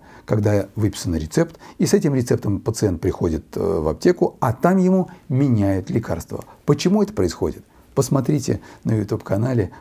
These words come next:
«Путь таблетки». Так вот, когда я посмотрел на ту упаковку, которую протянул мне пациентка,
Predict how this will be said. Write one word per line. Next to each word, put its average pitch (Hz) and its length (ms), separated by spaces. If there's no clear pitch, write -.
«Путь 123 260
таблетки». 104 480
Так - 180
вот, 127 320
когда 175 260
я 185 80
посмотрел 175 720
на 156 160
ту 160 640
упаковку, 151 580
которую 139 520
протянул 135 420
мне 127 160
пациентка, 135 640